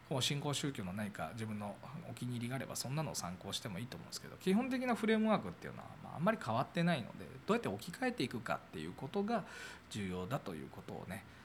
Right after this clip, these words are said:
喋っていきたいし、書いていきたいけども、それをまとめるために今もうベラベラベラベラ、とりあえず中身、インプットしてるこう僕の頭の中にあること、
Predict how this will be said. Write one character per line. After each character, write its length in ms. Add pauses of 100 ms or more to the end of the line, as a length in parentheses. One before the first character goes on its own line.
(140)
喋 200
っ 20
て 160
い 60
き 120
た 140
い 80
し、 200
書 120
い 100
て 120
い 100
き 120
た 160
い 160
け 80
ど 140
も、 180
そ 120
れ 60
を 60
ま 140
と 140
め 140
る 120
た 160
め 140
に 200
今 180
も 120
う 40
ベ 120
ラ 140
ベ 100
ラ 140
ベ 120
ラ 140
ベ 100
ラ、 100
と 120
り 80
あ 40
え 40
ず 80
中 300
身、 240 (240)
イ 60
ン 60
プ 120
ッ 20
ト 140
し 100
て 80
る 160
こ 120
う 40
僕 240
の 100 (140)
頭 300
の 60
中 200
に 80
あ 100
る 140
こ 120
と、 140